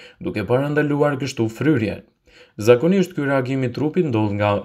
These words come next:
mos tretja si duhet e ushqimit, prandaj gjithmonë sigurohuni të zgjidhni ushqimet e duhura. Kastraveci. Kastraveci rekomandohet shumë pasi ka vetim lehtëse toksinave të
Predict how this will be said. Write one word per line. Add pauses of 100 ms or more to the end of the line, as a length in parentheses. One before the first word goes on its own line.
(300)
mos
tretja
si
duhet
e
ushqimit,
prandaj
gjithmonë
sigurohuni
të
zgjidhni
ushqimet
e
duhura. (680)
Kastraveci. (580)
Kastraveci
rekomandohet
shumë
pasi
ka
vetim
lehtëse
toksinave
të